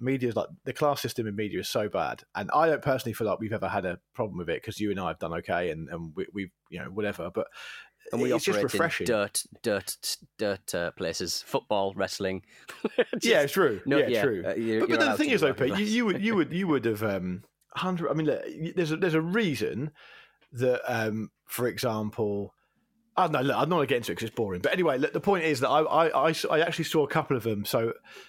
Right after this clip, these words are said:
Speaker 1: Alan Mustafa and Steve Stamp, who play Grinder and Steves in the show, they, we were at the British Podcast Awards and they were there and they won, obviously won a load of things.
Speaker 2: Mm.
Speaker 1: And, um,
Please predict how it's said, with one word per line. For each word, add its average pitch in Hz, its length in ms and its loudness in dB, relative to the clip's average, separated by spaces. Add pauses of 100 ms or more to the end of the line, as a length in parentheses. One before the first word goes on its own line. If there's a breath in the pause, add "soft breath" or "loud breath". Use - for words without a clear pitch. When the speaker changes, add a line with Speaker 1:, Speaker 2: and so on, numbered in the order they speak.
(220 loud breath)
Speaker 1:
Alan 143 220 4
Mustafa 123 520 0
and 110 180 0
Steve 113 320 -2
Stamp, 101 340 -2
who 104 100 0
play 98 760 -4
Grinder 113 400 0
and 90 160 -4
Steves 101 480 -2
in 90 80 -4
the 98 80 -6
show, 87 400 -2
they, 131 180 2 (200)
we 147 160 2
were 131 180 4
at 113 140 0
the 120 120 -4 (180)
British - 220 -2
Podcast 123 400 -2
Awards 101 200 -6
and 104 120 -4
they 117 180 0
were 107 100 -2
there 107 180 0
and 98 100 -4
they 104 80 0
won, 98 400 -4
obviously - 200 -8
won 90 140 -6
a 90 40 -4
load 92 160 -4
of 85 80 -8
things. 90 320 -8 (420 loud breath)
Speaker 2:
Mm. 101 220 -2
Speaker 1:
And, 104 160 -4
um, 98 300 -4